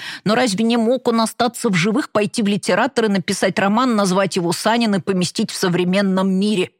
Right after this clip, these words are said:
И дальше. «Если не можешь и не хочешь, то зачем же, спрашивается,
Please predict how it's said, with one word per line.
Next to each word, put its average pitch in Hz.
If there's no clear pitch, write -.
И 226
дальше. 180
«Если 220
не 208
можешь 214
и 220
не 175
хочешь, 269
то 190
зачем 180
же, 262
спрашивается, 190